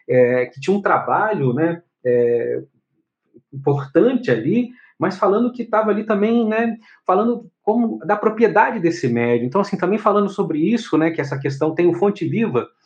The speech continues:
é, que é o Pão Nosso, aliás, né, que tem ali uma mensagem do, do, do Emmanuel falando que a prática mediúnica requer cuidados permanentes, né,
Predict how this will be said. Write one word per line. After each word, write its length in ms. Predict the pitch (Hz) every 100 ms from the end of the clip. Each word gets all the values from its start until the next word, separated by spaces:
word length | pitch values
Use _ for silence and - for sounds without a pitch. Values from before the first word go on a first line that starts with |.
| - - - -
é, 280 | 120 123
que 120 | - -
é 60 |
o 160 | 147 139
Pão 220 | 160 160
Nosso, 280 | 143 190 -
aliás, 400 | 117 135 170 131
né, 220 | 151 165 _ _ _ _
que 260 | 139 139 135
tem 160 | 156
ali 160 | 143 151
uma 80 | 151
mensagem 540 | 139 135 147 143 131
do, 260 | 120 123 120
do, 600 | 120 120 117 117 113 123 _ _ _ _ _ _ _ _ 143
do 100 | 127
Emmanuel 500 | 120 143 226 196 135
falando 380 | 139 143 175 175
que 80 |
a 80 | 156
prática 440 | - 175 208 - 180
mediúnica 560 | 170 165 151 196 185
requer 480 | 139 160 160 180 -
cuidados 560 | 180 127 156 214 196 -
permanentes, 1120 | - 233 226 233 185 190 277 277 - 120 120
né, 240 | 175 196